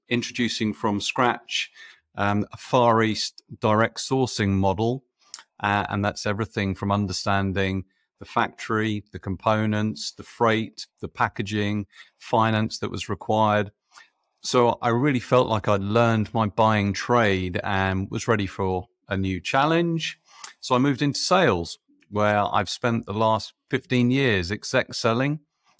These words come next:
um, three years for Motorola, uh, and various sales director and general manager roles.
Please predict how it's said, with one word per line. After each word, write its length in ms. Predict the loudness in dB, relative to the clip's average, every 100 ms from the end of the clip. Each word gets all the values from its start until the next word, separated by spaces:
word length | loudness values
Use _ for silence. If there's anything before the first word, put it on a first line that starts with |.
| -14
um, 640 | -4 0 2 2 2 0 -2 -4
three 200 | 0 2
years 240 | 2 0 0
for 100 | 0
Motorola, 680 | 0 0 2 4 4 0 -6 _ -20 -20 _ -20 -6
uh, 280 | -2 -2 -2
and 180 | -4 -2
various 340 | 0 0 0
sales 360 | -2 0 0 0
director 760 | 0 2 0 -2 -2 0 -2 -6
and 320 | -6 -4 -4
general 340 | -2 0 0
manager 640 | 0 0 0 -2 0 0 -2
roles. 640 | 2 4 4 2 -4 -6